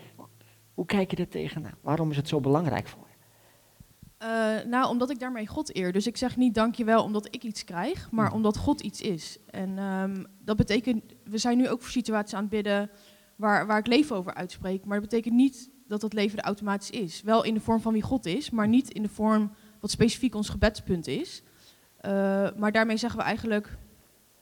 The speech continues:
Speaker 2: dat zelfs als de gebrokenheid van de wereld doorbreekt in levens, is God groter dan dat.
Speaker 1: Mhm.
Speaker 2: En, eh,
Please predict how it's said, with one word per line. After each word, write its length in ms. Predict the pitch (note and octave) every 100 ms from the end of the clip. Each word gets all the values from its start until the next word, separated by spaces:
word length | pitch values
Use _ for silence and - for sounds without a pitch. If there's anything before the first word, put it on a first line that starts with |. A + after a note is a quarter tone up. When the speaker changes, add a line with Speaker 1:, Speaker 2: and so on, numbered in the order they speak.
| _ - -
Speaker 2:
dat 180 | G3+
zelfs 460 | - A#3+ A#3+ B3+ -
als 120 | G#3
de 60 | A#3
gebrokenheid 460 | - A#3 A#3 G#3+
van 100 | -
de 60 | G#3+
wereld 340 | G3+ C4 C4+
doorbreekt 520 | A3 A#3+ B3+ A#3+ A#3+ -
in 100 | A3+
levens, 560 | A3+ A#3+ C4 F4 -
is 160 | - G#3
God 180 | - B3
groter 340 | - A#3+ A#3+
dan 140 | E3 D3+
dat. 280 | D3+ E3+ -
Speaker 1:
Mhm. 80 | A2
Speaker 2:
En, 240 | F#3+ F#3
eh, 360 | - F#3+ F#3+